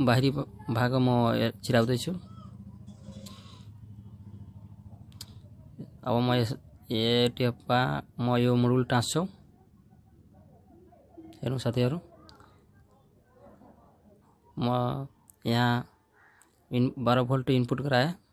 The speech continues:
अनि थ्री पोइन्ट थ्री भोल्टेज म रेगुलर आइसी को इनपुटमा दिएँ। यानि यो, यो भोल्टेज त एकदमै राम्रो काम गर्छ, मलाई विश्वास छ। तर तब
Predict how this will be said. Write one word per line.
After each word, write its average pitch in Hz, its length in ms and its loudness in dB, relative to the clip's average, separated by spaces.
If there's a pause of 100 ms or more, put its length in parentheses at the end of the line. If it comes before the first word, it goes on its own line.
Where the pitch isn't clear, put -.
(400)
अनि 117 180 0
थ्री 127 160 0
पोइन्ट 123 220 0
थ्री 127 120 2
भोल्टेज 131 480 0
म 120 300 0
रेगुलर 117 360 2
आइसी 120 240 4
को 123 120 2
इनपुटमा 123 440 2
दिएँ। 123 300 2 (1120)
यानि 120 160 4
यो, 131 160 4 (180)
यो 127 160 4 (140)
भोल्टेज 120 320 2
त - 80 -4 (160)
एकदमै 120 400 4
राम्रो 120 320 4
काम 123 180 4
गर्छ, 120 300 0
मलाई 123 160 2
विश्वास 117 320 2
छ। 156 60 0 (960)
तर 127 100 4 (160)
तब 127 180 4